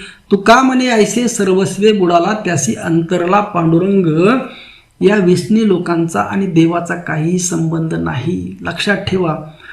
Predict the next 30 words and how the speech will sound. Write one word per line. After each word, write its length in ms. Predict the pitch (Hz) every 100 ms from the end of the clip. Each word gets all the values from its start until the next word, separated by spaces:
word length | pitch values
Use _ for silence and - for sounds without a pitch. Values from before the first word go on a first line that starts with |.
| - -
तुम्ही 320 | 185 214 247 233 - - -
रोज 380 | 165 208 202 185
जरी 160 | 220
पंढरपूरला 840 | 220 196 196 180 202 196 196 196
जाऊन 340 | 180 190 214 170
डोकं 320 | 170 170 196 190
आपटून 460 | 165 - 190 196
जरी 200 | 190 202
घेतलं, 520 | 156 156 190 175 147 143 - _ _ _ _ _ _ _ -
तरी 180 | 170 196
सुद्धा 340 | 143 165 180 196
यांचा 460 | 165 160 151 180
आणि 180 | 180 185
देवाचा 520 | 156 151 156 156 170
कसलाही 600 | 170 165 - 165 151 156
काही 440 | - 156 147 165 170
संबंध 540 | - 165 160 165 165
नाही. 680 | 165 160 131 214 180 139 - - _ -
मग 260 | 180 175 - - - _ -
ऐकणाऱ्यांना 600 | 165 170 196 208 220 214
बघा, 280 | 185 202 208
तुम्ही 380 | 175 180 175 170
तंबाखू 380 | 165 175 175 165
खातात 260 | 143 156 - -
का, 100 | 160
गुटखा 380 | 156 147 - 165
खातात 340 | 156 143 147 -
का, 100 | 156
पुड्या 360 | - - 80 165
खातात 280 | - - 156